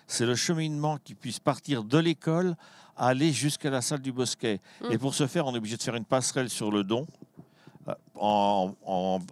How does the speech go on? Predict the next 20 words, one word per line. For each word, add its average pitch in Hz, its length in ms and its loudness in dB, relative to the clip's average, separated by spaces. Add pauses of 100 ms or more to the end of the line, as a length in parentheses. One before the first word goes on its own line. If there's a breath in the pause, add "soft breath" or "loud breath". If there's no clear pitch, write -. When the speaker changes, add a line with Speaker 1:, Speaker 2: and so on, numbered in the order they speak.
Speaker 1:
en 107 160 0
amont 135 220 0
de 120 40 -6
la 123 60 0
maison 110 180 -2
de 98 60 -4
retraite, 123 460 0 (140)
et 127 240 2 (200)
plus 160 120 4
loin, 156 420 4
après, 135 520 2 (680 soft breath)
pour 110 140 -2
traverser, 135 500 0
pour 117 220 0
aller 127 480 0
sur 131 360 -4
le 110 640 0 (100)
terrain 110 240 -2
de 104 60 -2
sport, - 320 -10